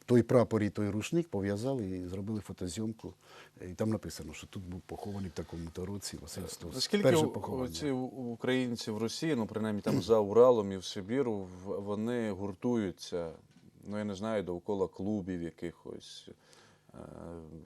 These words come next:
Speaker 2: довкола якихось організацій, чи
Speaker 1: Це,
Speaker 2: вони там існують,
Speaker 1: це
Speaker 2: функціонують?
Speaker 1: згідно законодавства російського, ну, в принципі, воно всюди, е, форма одна.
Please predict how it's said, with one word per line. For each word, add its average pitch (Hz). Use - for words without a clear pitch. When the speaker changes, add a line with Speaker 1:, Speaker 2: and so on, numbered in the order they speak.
Speaker 2:
довкола 95
якихось 95
організацій, 95
чи -
Speaker 1:
Це, 151
Speaker 2:
вони 117
там 113
існують, 165
Speaker 1:
це -
Speaker 2:
функціонують? 113
Speaker 1:
згідно 151
законодавства 127
російського, 120
ну, 156
в 156
принципі, 135
воно 123
всюди, 85
е, 82
форма 98
одна. 92